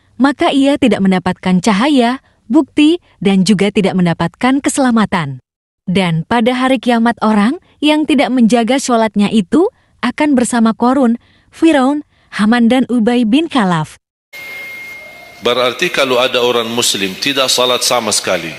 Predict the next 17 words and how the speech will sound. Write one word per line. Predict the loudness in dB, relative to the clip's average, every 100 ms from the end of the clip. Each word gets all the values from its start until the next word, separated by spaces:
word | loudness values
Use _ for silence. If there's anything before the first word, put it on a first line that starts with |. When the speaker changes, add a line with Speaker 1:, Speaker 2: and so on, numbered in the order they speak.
| -14 -6
Speaker 2:
sampai | -4 -4 -4
usia | -2 -2 0 -2
lima | -4 -4 -4
puluh | -2 -2
tahun, | -2 -2 0 -2 -6 -8
semua | -6 -4 -2 -2
usianya | -2 -2 -4 -4 -4
sia-sia. | -4 -4 -4 -4 -6 -14 -18 -20 -20 -20 -20 -20 -20 -20 -20 -20 -12 -4
Karena | -4 -4 -4
tidak | -2 0 0
ada | 0 0
ibadah | 0 0 0 0 -2
satupun | -2 -4 -6 -4 -4
yang | -4 -4
diterima | -6 -6 -4 -4 -4
kalau | -4 -6 -4
tidak | -4 -4